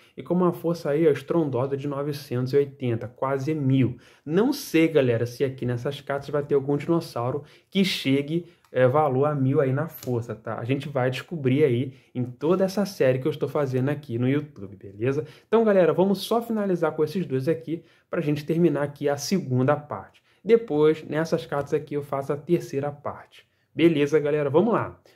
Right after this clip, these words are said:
Então, vamos continuar aqui. Agora mais um do tipo aquático, ó. Carnívoro que viveu no período Triássico. Vamos tentar pronunciar esse nome, ó. Plesiosauro, beleza? É,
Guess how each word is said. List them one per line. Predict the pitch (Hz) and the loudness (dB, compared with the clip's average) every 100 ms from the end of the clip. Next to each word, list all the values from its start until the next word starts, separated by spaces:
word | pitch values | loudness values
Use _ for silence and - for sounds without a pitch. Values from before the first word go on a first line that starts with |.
| _ | _
Então, | 151 | 0
vamos | 170 180 | 2 4
continuar | 175 175 165 143 131 | 2 2 -2 0 0
aqui. | 131 | -2
Agora | 104 123 131 | -10 -4 -2
mais | 135 135 135 131 | 0 -2 -2 0
um | 123 | -2
do | 120 | -2
tipo | 120 117 | -6 -6
aquático, | 165 - 139 170 175 - | -6 -6 -6 -4 -6 -8
ó. | 104 - _ _ | -10 -12 _ _
Carnívoro | - 175 160 156 160 165 | 2 2 4 2 0 -4
que | 208 | -4
viveu | 202 156 | 0 0
no | 151 | 2
período | 180 151 139 143 | 2 2 0 -6
Triássico. | - - 170 107 - - _ _ _ _ | -10 -4 -2 -2 -8 -16 _ _ _ _
Vamos | 120 151 165 | 0 2 4
tentar | 226 156 151 | 4 4 2
pronunciar | 151 143 135 127 117 | 2 0 -2 0 0
esse | 117 202 | -2 -4
nome, | 170 160 143 | -2 0 -2
ó. | 117 - | -4 -8
Plesiosauro, | 151 160 170 175 - 156 139 139 135 - 120 107 151 147 | 0 6 6 4 -8 -4 0 0 -2 -10 -6 -2 -2 0
beleza? | 123 107 104 117 131 160 - _ _ _ _ _ _ | -2 -2 -2 -4 -2 -6 -8 _ _ _ _ _ _
É, | 120 113 113 | -2 2 2